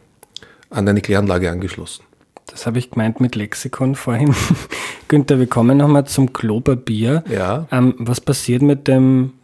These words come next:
Speaker 2: Papier?
Speaker 1: Zellulose löst sich auf.
Speaker 2: Löst sich einfach auf.
Speaker 1: Ja.
Speaker 2: Ja.
Speaker 1: Kläranlage.
Speaker 2: Und nach der Kläranlage, das wird
Speaker 1: Was
Speaker 2: dann
Speaker 1: man nicht hineinschmeißen sollen, sind die Damenbinden.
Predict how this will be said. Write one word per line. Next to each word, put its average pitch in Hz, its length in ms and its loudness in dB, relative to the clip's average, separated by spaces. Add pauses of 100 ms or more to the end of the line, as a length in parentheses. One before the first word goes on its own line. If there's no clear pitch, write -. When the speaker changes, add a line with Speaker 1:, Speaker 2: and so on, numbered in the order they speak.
Speaker 2:
Papier? 120 580 -2
Speaker 1:
Zellulose 117 500 2
löst 95 220 -2
sich 98 160 -6
auf. 85 240 -16
Speaker 2:
Löst 123 220 0
sich 123 160 -8
einfach 107 240 -8
auf. - 80 -4
Speaker 1:
Ja. 90 100 0 (560)
Speaker 2:
Ja. 113 80 -4
Speaker 1:
Kläranlage. 87 460 -2 (320)
Speaker 2:
Und 143 200 2
nach 135 220 2
der 170 140 2
Kläranlage, 156 680 4
das 160 200 0
wird 143 100 2
Speaker 1:
Was 143 60 4
Speaker 2:
dann 160 100 6
Speaker 1:
man 147 200 4
nicht 214 280 2
hineinschmeißen 113 640 -2
sollen, 110 240 -2
sind 110 160 -4
die 107 100 -2
Damenbinden. 85 640 -10